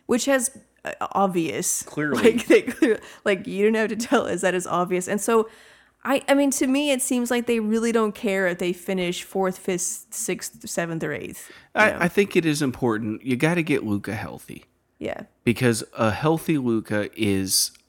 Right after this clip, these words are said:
Speaker 2: unstoppable. Obviously, we've seen that this year.
Speaker 1: Yeah.
Speaker 2: Now that Porzingis is healthy, we gotta get Luka hundred, one hundred percent. If we can get both of them one hundred percent, they have a chance against anybody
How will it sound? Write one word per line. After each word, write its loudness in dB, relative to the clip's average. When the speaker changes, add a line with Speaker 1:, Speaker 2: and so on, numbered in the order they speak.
Speaker 2:
unstoppable. 0
Obviously, 2
we've 0
seen 0
that -2
this -4
year. -8
Speaker 1:
Yeah. -4
Speaker 2:
Now 4
that 0
Porzingis 0
is -2
healthy, -2
we -2
gotta 2
get -2
Luka 0
hundred, -6
one -2
hundred -4
percent. -4
If -10
we 4
can 2
get 0
both 2
of -4
them 0
one 0
hundred -2
percent, -4
they -4
have -8
a -6
chance -4
against -6
anybody -4